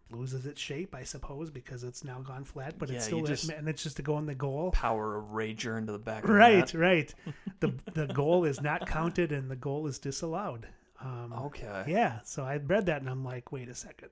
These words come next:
Speaker 1: that doesn't seem right to
Speaker 2: It
Speaker 1: me."
Speaker 2: doesn't seem right. I will say this, just on defense. I, I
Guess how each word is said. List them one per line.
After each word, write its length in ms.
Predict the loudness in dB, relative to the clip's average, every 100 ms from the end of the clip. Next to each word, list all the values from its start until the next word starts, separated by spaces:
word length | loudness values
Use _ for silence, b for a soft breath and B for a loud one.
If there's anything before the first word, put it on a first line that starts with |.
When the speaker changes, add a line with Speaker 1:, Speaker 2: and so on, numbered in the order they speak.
| -8
Speaker 1:
that 340 | -6 -4 -4
doesn't 280 | -6 -6 -6
seem 240 | -6 -8 -8
right 220 | -12 -10
to 60 | 0
Speaker 2:
It 120 | 0
Speaker 1:
me." 60 | 4
Speaker 2:
doesn't 340 | 4 4 2
seem 320 | 0 0 0 0
right. 300 | 2 0 0
I 60 | -2
will 220 | 2 2
say 240 | 2 2 0
this, 500 | 0 0 0 -4 -10 -8
just 300 | -6 -6 -8 _ -6
on 180 | -4 -2
defense. 640 | -4 -4 -4 -6 -8 -14 _ -2
I, 160 | 0
I 240 | 0 -2